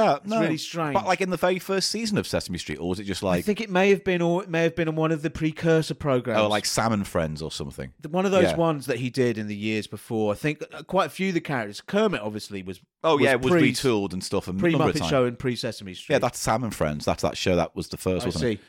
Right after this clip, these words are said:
Speaker 1: Yeah.
Speaker 2: Well, you're up on the law, Paul, but, uh,
Speaker 1: Well, you know,
Speaker 2: I
Speaker 1: some of
Speaker 2: fucking
Speaker 1: us
Speaker 2: love
Speaker 1: care.
Speaker 2: this. I love all
Speaker 1: All right, well, how
Speaker 2: Sesame
Speaker 1: much do you
Speaker 2: Street
Speaker 1: think
Speaker 2: stuff.
Speaker 1: that is then?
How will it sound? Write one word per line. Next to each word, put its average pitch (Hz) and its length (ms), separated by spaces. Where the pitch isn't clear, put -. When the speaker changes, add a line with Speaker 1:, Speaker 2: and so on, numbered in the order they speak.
Speaker 1:
Yeah. 95 240
Speaker 2:
Well, 165 200
you're 190 140
up 180 160
on 165 80
the 156 80
law, 160 240
Paul, 117 320
but, 131 240
uh, 131 280
Speaker 1:
Well, 123 120
you 143 80
know, 190 60
Speaker 2:
I 226 60
Speaker 1:
some 180 120
of 175 80
Speaker 2:
fucking 160 100
Speaker 1:
us - 60
Speaker 2:
love 180 160
Speaker 1:
care. 120 100
Speaker 2:
this. 90 280
I 165 80
love 185 220
all 196 340
Speaker 1:
All 165 80
right, 151 120
well, 139 60
how 175 140
Speaker 2:
Sesame 196 160
Speaker 1:
much 190 80
do 165 60
you 175 100
Speaker 2:
Street 165 140
Speaker 1:
think 190 100
Speaker 2:
stuff. 185 180
Speaker 1:
that 196 60
is 214 140
then? 123 240